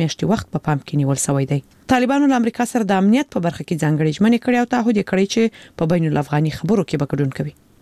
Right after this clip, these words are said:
د جمهور رئیس ټرمپ پرون په سپینه ماڼۍ کې په خبري غونډه کې پوښتنه وسوه چې آیا طالبان کولای سي چې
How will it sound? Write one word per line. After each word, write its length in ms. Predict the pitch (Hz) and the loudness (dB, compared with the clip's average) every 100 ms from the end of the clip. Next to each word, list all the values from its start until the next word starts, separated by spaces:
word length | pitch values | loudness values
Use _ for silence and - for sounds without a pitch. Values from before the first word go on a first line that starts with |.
| - | -4
د 120 | 214 | 0
جمهور 300 | 247 240 262 | 2 2 2
رئیس 180 | 254 - - | 0 -4 0
ټرمپ 240 | 247 247 233 - - - | 0 2 -2 -6 -20 -2
پرون 240 | 240 247 | 0 2
په 120 | 208 - | 0 0
سپینه 180 | 240 208 | 2 2
ماڼۍ 200 | 185 196 208 | 2 0 -2
کې 80 | 196 | -6
په 120 | - | -2
خبري 180 | 180 190 | 2 2
غونډه 180 | 202 190 | 2 0
کې 140 | - - | -2 -6
پوښتنه 260 | - 254 196 | 0 2 0
وسوه 200 | - 170 | -2 -4
چې 60 | 175 - - - 247 | -4 -6 -16 -2 0
آیا 160 | 277 277 | 0 2
طالبان 380 | 269 240 254 247 247 | 0 2 0 0 0
کولای 240 | 285 247 | 2 0
سي 60 | |
چې 120 | 180 | -4